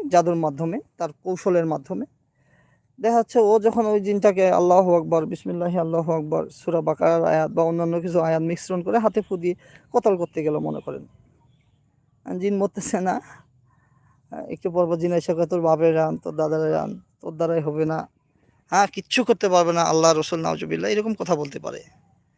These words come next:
এ, তার মানে কি, সে এই কথা বললে কি কোরআন কমে গেল, কোরআনের দাম কমলো? না, সেটা হচ্ছে কৌশলের, এ, একটা বিষয়। তো এই অটো জিনগুলাকে যারা, অটো জিনগ্রস্ত রোগী যে সমস্ত সকল ভাইয়েরা তদবির করেন বা যাদের বাড়িতে আছে,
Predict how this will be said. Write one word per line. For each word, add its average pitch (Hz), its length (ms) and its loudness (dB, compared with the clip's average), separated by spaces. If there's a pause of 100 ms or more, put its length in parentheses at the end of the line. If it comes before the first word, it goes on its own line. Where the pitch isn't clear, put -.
(300)
এ, 175 340 -4
তার 208 180 4
মানে 208 200 4
কি, 175 160 -2
সে 180 180 2
এই 170 160 2
কথা 185 200 2
বললে 180 260 2
কি 165 100 -6
কোরআন 175 300 -2
কমে 180 280 -2
গেল, 170 180 -2 (440)
কোরআনের 180 300 -2
দাম 170 160 6
কমলো? 170 360 -2
না, 165 280 0 (280)
সেটা 233 220 -6
হচ্ছে 247 220 -6 (160)
কৌশলের, 190 500 0
এ, 58 300 -4
একটা - 160 -12
বিষয়। 143 340 -6 (920)
তো 175 100 -6
এই 196 240 2
অটো 202 240 2
জিনগুলাকে 202 640 2
যারা, 165 600 4
অটো 165 240 -2
জিনগ্রস্ত 160 760 -6
রোগী 156 260 -4
যে 151 120 -4
সমস্ত 165 340 -6
সকল 160 240 -8
ভাইয়েরা 151 480 0 (320)
তদবির 160 320 -4
করেন 151 340 -6 (840)
বা 240 80 2
যাদের 190 260 6
বাড়িতে 160 400 0
আছে, 151 260 -4